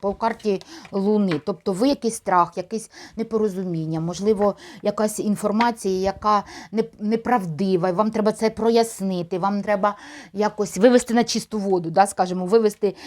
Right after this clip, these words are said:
з Луни, вийти, д-, ну, ну, переубідіть мене, д-, проясніть мені ситуацію, якесь таке буде, да? Щось тайне, да? Але воно незрозуміле, да? Може, воно не тайне, воно просто вам незрозуміле.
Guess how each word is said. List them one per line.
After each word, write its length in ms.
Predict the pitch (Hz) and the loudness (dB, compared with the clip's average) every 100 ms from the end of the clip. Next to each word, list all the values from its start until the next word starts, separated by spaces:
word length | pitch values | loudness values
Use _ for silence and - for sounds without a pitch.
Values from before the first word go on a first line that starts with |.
| - | -12
з 100 | 175 | -2
Луни, 380 | 208 240 226 196 | 2 4 4 2
вийти, 400 | 165 233 214 175 | 0 0 0 -2
д-, 160 | 151 165 - - | -4 -8 -12 -10
ну, 340 | 196 214 214 | -2 -2 0
ну, 200 | 214 247 | 2 2
переубідіть 840 | - 269 311 311 226 285 196 240 - | 4 6 6 6 4 2 2 -2 -2
мене, 240 | 185 175 | -6 -6
д-, 160 | 170 165 | -6 -8
проясніть 640 | - 240 254 247 240 240 - | -4 2 2 2 2 0 2
мені 200 | 196 180 | -2 -2
ситуацію, 680 | 185 180 180 170 151 - 156 | -4 -4 2 2 2 -4 -8
якесь 280 | 170 214 214 | -2 -2 -2
таке 320 | 220 - 160 | -6 -2 -2
буде, 300 | 139 135 139 | -4 -10 -8
да? 200 | - 269 - - 330 285 | -6 -8 -10 -20 -18 -14
Щось 320 | - 262 247 | 0 2 2
тайне, 480 | - 349 415 339 285 | 2 2 2 0 0
да? 220 | 220 302 - - - 220 | 0 -2 -4 -14 0 4
Але 120 | 240 | 6
воно 220 | 226 233 226 | 4 2 2
незрозуміле, 720 | 220 226 202 226 269 339 254 | 2 2 2 0 2 0 0
да? 100 | 226 | 0
Може, 260 | 220 269 | 2 2
воно 120 | 285 294 | 2 2
не 120 | 285 | 2
тайне, 360 | 277 226 165 | 0 -2 -2
воно 120 | 170 196 | -4 -2
просто 260 | 226 226 | -4 -2
вам 160 | 208 208 | -2 -2
незрозуміле. 720 | 185 196 175 190 165 156 | 0 -2 -2 -4 -4 -4